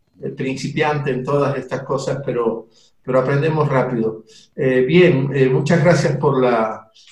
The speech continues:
por la invitación. Eh, me incorporo un poquito atrasado porque recién llego al sitio donde había acordado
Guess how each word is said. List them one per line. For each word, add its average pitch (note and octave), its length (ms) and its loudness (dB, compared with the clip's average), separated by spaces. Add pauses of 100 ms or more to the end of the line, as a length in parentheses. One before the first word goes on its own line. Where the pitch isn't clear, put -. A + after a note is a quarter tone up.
por B2+ 140 -4
la B2+ 80 2
invitación. D3 760 0 (440)
Eh, B2 400 -4
me C3 100 -2
incorporo C#3 420 2
un F3 120 6
poquito E3+ 720 2
atrasado D3+ 720 4
porque A#2+ 580 -6
recién C#3 340 -8
llego D3 280 -2
al C3 100 0
sitio C3+ 360 -6
donde A#2+ 360 0
había B2+ 260 -2
acordado B2+ 760 -2